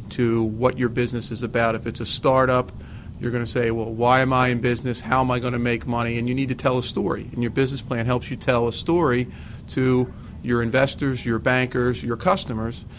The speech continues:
and then you can use it periodically throughout the year to check on, see how you're doing. When you set your goals and objectives, use your business plan to go back and say,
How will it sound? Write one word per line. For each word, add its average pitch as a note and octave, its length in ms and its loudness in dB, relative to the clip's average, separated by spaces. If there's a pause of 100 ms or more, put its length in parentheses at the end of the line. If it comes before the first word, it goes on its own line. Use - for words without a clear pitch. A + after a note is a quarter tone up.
(180)
and C3 80 -4
then C3+ 160 4
you C3 80 2
can B2+ 240 0
use C#3 340 0
it A#2+ 300 0
periodically B2+ 640 6
throughout B2 360 2
the B2 80 -2
year A#2+ 260 2
to A2+ 80 -2
check B2+ 320 0
on, A#2 160 -4
see B2+ 160 -2
how B2 80 2
you're A2+ 180 0
doing. A2 440 -4
When A#2+ 120 -2
you A2+ 60 -2
set A#2 300 -2
your A#2 100 -4
goals A#2 320 0
and A#2 80 0
objectives, A#2 600 0 (440)
use A#2+ 220 2
your B2 80 2
business C#3+ 320 2
plan A#2+ 260 -2
to A#2+ 60 0
go A#2+ 160 4
back B2 260 4
and A#2 100 -2
say, A#2+ 320 2